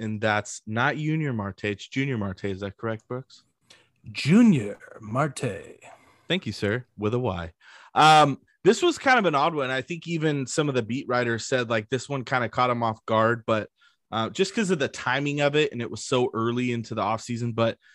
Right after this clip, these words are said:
Speaker 1: uh, they protected Marte by putting him on the forty-man roster. So this means he's not gonna be subject to that Rule five draft, uh, come December. So, um,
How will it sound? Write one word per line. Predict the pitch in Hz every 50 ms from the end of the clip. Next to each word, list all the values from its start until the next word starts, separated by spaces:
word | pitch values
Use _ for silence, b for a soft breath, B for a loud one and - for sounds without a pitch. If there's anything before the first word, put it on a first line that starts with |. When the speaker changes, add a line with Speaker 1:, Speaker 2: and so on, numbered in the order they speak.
| b b b b b b b
Speaker 1:
uh, | - 120 139 143 143
they | 143 131 147 143
protected | - - 147 - - - 175 185 - - 170 156 143
Marte | 151 147 143 135 - 160 143 139 143
by | 135 127 120
putting | 117 - 151 131 110 139
him | 135 131 131
on | 127 131
the | 127
forty-man | - - 135 135 131 127 120 117 113
roster. | 110 123 120 127 123 - - - 127 127 123
So | - - 123 120
this | 117 131 127 - 139
means | 131 127 117 -
he's | 127 120 110 120
not | 123 120 120 - 123
gonna | 127 123 123
be | 120
subject | 110 - - 117 110 110 117 113 - - -
to | - 120
that | 113 110 110 -
Rule | 110 113 117 110
five | - 120 117 117 110 101
draft, | - - 107 110 110 113 113 107 _ _ b b b b b b b b b
uh, | 104 104 104 101 98
come | - - 123 117
December. | 110 107 - - - 117 113 107 110 104
So, | 101 - - 127 120 117 113 107 - b b b b b b b b b -
um, | 123 127 127 127 127 120